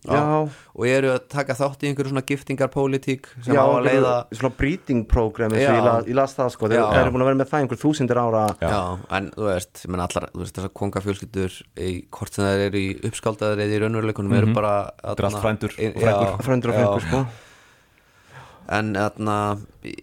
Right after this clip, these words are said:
Speaker 2: þetta, hvað finnst ykkur um, sko, uh, nú er, uh, þú veist, þetta byggir á bók frá sextíu og fimm þegar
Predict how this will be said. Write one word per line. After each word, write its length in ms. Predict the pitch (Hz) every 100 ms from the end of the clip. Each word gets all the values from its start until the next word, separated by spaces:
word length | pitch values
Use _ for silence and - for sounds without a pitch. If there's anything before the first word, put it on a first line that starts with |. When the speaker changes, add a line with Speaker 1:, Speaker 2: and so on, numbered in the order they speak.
| _ - _ _
Speaker 2:
þetta, 520 | - 113 113 110 123 117 - 50 - -
hvað 340 | 127 131 135 -
finnst 220 | 147 147
ykkur 220 | 151 143 139
um, 120 | 135
sko, 240 | - 135 127 123 120 _ _ _ - -
uh, 480 | 101 101 98 73 58 - -
nú 200 | 117 127 131
er, 160 | 135 -
uh, 320 | 113 73 - - - _
þú 140 | - 117
veist, 180 | -
þetta 140 | - -
byggir 240 | - 131 127
á 60 |
bók 180 | 135 135
frá 140 | 131 127
sextíu 280 | 135 143
og 40 | -
fimm 200 | 127 139
þegar 360 | 123 113 113